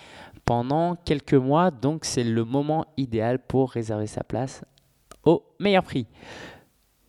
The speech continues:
J'aimerais parler du Failcon qui s'est déroulé deux jours avant. Alors moi,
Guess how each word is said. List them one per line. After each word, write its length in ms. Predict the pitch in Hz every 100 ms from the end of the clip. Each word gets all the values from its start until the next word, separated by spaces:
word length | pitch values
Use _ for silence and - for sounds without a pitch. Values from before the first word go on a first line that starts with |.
| _ -
J'aimerais 300 | 170 226 226
parler 300 | 185 170 143
du 160 | 202
Failcon 540 | - 196 - 170 196 220
qui 260 | 196 190
s'est 260 | 180 - 165
déroulé 380 | 151 156 151 131
deux 160 | 131
jours 160 | 208 170
avant. 220 | 123 139
Alors 220 | 190 127
moi, 500 | 123 139 180 - -